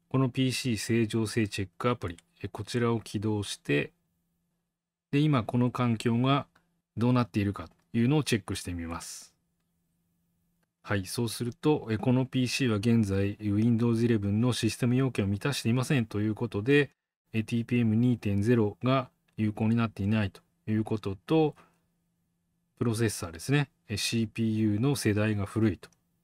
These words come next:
いうことで、Windows elevenでサポートされていない環境ですというふうになっています。ですので、え、このままではですね、通常Windows elevenにアップグレードできないわけなんですけれども、え、ここからはですね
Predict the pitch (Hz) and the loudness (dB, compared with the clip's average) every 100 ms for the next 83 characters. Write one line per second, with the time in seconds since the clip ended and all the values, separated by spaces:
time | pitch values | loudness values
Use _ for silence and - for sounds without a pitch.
0 | _ 113 113 110 110 98 123 139 110 110 | _ 0 0 0 -4 -2 2 2 2 -2
1 | 104 104 101 110 110 92 - 107 139 131 | 0 0 0 0 0 -2 -4 -4 -2 -4
2 | 90 - 127 131 156 156 147 135 127 131 | -6 -6 -6 -4 -2 -2 -2 -2 -2 -2
3 | 127 120 - _ - 120 113 135 101 98 | -2 -4 -6 _ -6 -4 -2 0 0 -2
4 | - 87 85 85 - - _ _ _ - | -6 -10 -8 -8 -10 -16 _ _ _ -2
5 | 170 - 143 127 147 147 127 _ _ _ | -2 2 0 0 0 0 -2 _ _ _
6 | _ - 135 165 170 170 170 151 101 87 | _ -8 0 2 4 4 4 2 -2 -6
7 | - 135 139 - _ _ _ _ _ _ | -4 0 0 -2 _ _ _ _ _ _
8 | - 143 139 131 139 147 113 113 113 113 | -4 0 0 2 2 2 2 2 2 2
9 | 107 110 107 95 98 123 123 101 104 107 | 0 0 0 -2 -2 -2 -2 -6 -10 -2
10 | 120 117 98 90 98 - 175 131 101 101 | 0 0 -4 -6 -6 -2 0 0 0 -2
11 | 104 90 87 82 80 - - 98 101 139 | -4 -6 -8 -12 -14 -12 -10 -6 -4 0
12 | 165 151 - _ _ _ _ _ _ _ | 2 0 -2 _ _ _ _ _ _ _
13 | _ _ _ _ - 135 156 160 165 175 | _ _ _ _ -8 -2 0 0 0 2
14 | 180 170 107 - 110 127 117 | 4 2 0 0 0 0 -2